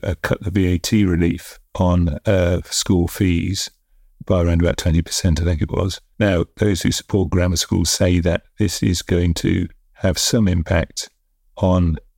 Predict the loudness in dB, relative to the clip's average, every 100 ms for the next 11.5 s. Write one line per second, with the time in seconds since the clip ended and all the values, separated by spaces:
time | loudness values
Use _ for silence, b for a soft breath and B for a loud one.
0 | -8 -2 0 0 2 2 2 -2 -6 _
1 | -6 -6 -4 -8 _ -6 -2 0 -2 -2
2 | -4 -2 0 0 -2 -10 _ -20 -20 -4
3 | 0 2 2 2 2 -2 -2 -4 -2 -2
4 | -4 -6 -10 -2 0 2 0 0 0 -2
5 | -2 0 0 -2 -6 -10 _ _ -20 _
6 | 0 2 2 0 2 2 2 2 2 2
7 | 2 -2 -2 _ _ -4 -2 0 0 0
8 | 0 2 2 0 0 2 2 0 -2 -4
9 | -4 -4 -2 -2 -4 -12 -2 -2 0 -2
10 | -4 -12 _ -4 -4 -2 -2 0 0 0
11 | 0 -2 -2 -4